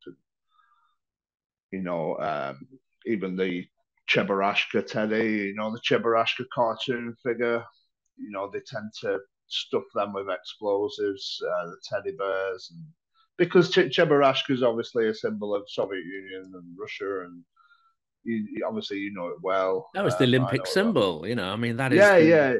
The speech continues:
Speaker 2: desecration of the Olympic spirit right there.
Speaker 1: Yeah, well, they, well, obviously, if, if a Ukrainian sees Cheburashka, he's either gonna pick it up or he's gonna throw it,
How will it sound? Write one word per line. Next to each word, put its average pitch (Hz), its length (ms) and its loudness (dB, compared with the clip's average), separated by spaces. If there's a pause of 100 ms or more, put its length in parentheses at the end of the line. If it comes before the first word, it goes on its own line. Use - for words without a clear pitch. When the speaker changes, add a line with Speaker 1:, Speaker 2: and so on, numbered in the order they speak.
Speaker 2:
desecration 135 880 0
of 92 180 -6
the 104 320 -2
Olympic 117 520 -2
spirit 139 520 2
right 117 260 -4
there. 127 280 0 (260)
Speaker 1:
Yeah, 127 500 2
well, 165 240 6
they, 233 160 4
well, 208 280 8
obviously, 202 520 4
if, 170 360 -4
if 175 140 -6
a 185 60 2
Ukrainian 170 720 4
sees 151 260 -2
Cheburashka, 147 840 0
he's 127 100 -4
either 131 220 0
gonna 127 180 -4
pick 165 260 -4
it 147 100 0
up 170 200 0
or 139 160 0
he's 127 100 -2
gonna 120 200 -6
throw 113 340 -2
it, 78 80 -10